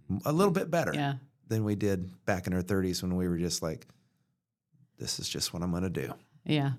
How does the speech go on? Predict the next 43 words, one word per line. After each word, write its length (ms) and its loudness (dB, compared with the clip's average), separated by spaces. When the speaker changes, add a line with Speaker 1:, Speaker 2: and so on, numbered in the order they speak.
Speaker 1:
You 100 -8
know? 120 -4
Speaker 2:
Well, 180 8
and, 160 4
you 60 2
know, 140 2
for 140 -4
me, 340 -2
it's, 520 0
you 120 -4
know, 200 -4
it's 180 0
not 200 4
Brian's 280 0
phrase. 260 2
I'm 100 2
sure 160 -2
somebody 240 0
else 120 2
came 180 0
up 120 -2
with 140 -2
it, 140 -2
but 140 0
he 100 4
does 180 0
say 140 2
it 80 2
a 40 2
lot, 280 0
you 80 -2
know, 180 2
"Let's 260 0
figure 280 0
out 100 2
a 40 0
way 140 2
to 80 0
do 140 2
this 200 2
smarter, 380 0
not 160 0
harder." 460 0